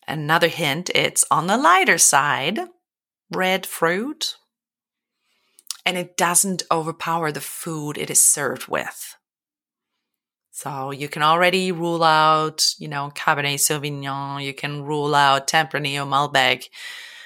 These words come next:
all of those bigger ones. If you guess Pinot Noir, then you are absolutely right. Pinot is the classic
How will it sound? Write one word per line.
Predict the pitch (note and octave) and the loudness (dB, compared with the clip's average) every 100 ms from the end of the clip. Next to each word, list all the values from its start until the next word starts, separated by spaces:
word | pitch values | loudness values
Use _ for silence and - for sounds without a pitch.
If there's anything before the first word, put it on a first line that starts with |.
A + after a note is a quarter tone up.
| - - | -20 -6
all | - C#3+ | -2 0
of | D3 | 0
those | D3+ D3 | 0 0
bigger | - D3 C#3+ C#3 | 0 -2 -2 -4
ones. | C3+ C3 C3 D3 - - _ _ _ _ _ _ _ _ _ _ _ _ - - _ - | -6 -8 -4 2 2 0 _ _ _ _ _ _ _ _ _ _ _ _ -20 -20 _ -10
If | E3+ | -6
you | G3+ | 2
guess | G#3 G#3 | 2 2
Pinot | - A#3 A#3 A3+ | -2 0 2 4
Noir, | G#3+ G#3 G3 E3+ D3+ C#3 D3 | 4 6 6 4 0 -4 -2
then | F#3+ G3 F#3 | 0 0 -2
you | G#3 A3 | -4 0
are | C3+ C3 | 2 2
absolutely | F3 F#3+ - E3+ D#3+ D3+ | 0 0 -2 -4 -8 -8
right. | D3 C3+ - - - - _ - - - - - | -8 -6 -6 -4 -6 -6 _ -20 -20 -20 -20 -14
Pinot | - A3 A#3 A#3+ A#3+ A#3+ - | -4 -2 2 2 2 -2 -4
is | F3+ - | -4 -4
the | E3 | -6
classic | - - F3+ F3+ F3+ - F3+ F3 - | -8 -2 4 4 4 2 2 0 -4